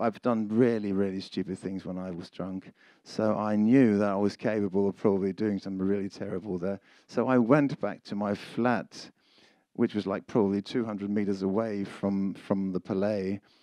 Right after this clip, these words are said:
and I just sat there with a glass of c-, Coke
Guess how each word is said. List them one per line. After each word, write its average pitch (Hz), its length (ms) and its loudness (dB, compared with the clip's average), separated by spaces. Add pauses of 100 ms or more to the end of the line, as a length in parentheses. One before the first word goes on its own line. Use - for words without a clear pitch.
(460)
and 101 240 -2
I 107 100 0
just 110 260 -4
sat 107 280 0
there 95 180 -4
with 92 220 -2
a - 20 -8
glass 92 400 -6
of 92 220 -12 (200)
c-, - 140 -18 (120)
Coke 98 380 -4